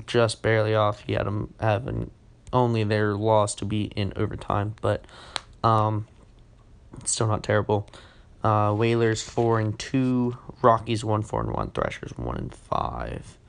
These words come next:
So, so far we have the Rockies are two and oh. Um, so that one was off. He had the Whalers four and two.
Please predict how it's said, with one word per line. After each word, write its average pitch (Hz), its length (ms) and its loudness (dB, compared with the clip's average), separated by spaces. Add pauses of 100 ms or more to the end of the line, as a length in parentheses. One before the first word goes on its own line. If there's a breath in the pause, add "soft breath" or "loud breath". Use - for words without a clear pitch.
(380 soft breath)
So, 113 320 -2
so 107 300 0
far 101 360 0
we 101 240 -4
have 113 680 -2
the 107 400 -6 (140)
Rockies 110 640 2
are 110 320 4 (200)
two 131 720 2
and 113 240 0
oh. 104 400 2 (1200 soft breath)
Um, 87 520 -2
so 101 460 0
that 104 300 2
one 104 200 0
was 113 160 -4 (100)
off. 104 380 2
He - 100 -2
had 104 120 0
the 104 80 -2
Whalers 107 420 0
four 110 380 -2
and 107 240 -6
two. 117 640 -4